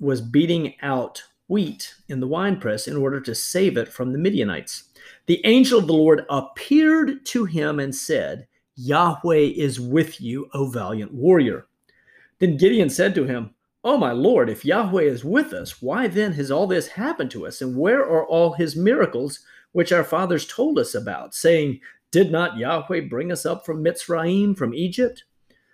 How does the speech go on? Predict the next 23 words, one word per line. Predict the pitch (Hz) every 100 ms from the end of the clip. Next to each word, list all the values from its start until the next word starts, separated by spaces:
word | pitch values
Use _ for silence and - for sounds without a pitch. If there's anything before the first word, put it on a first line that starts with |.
| _ _ _ _ _
But | 139 151 147
now | 170 202
Yahweh | 160 147 185 170 175
has | 151 143 113
abandoned | 98 117 180 226 147 87
us | 85 -
and | 127 131
given | 165 170
us | 147
into | 156 156 -
the | 113
hands | - 165 151 123
of | 117
the | 123
Midianites." | 135 131 110 92 78 - - - _ _ _ _ _ _ _ _ _ _ _ _ _
Yahweh | 135 160 208 185 175 143
looked | 147 196 208
at | 156 147
him | - 151 139
and | 123 120
said, | - 170 113 76 - - _ _
now | -
see, | - 339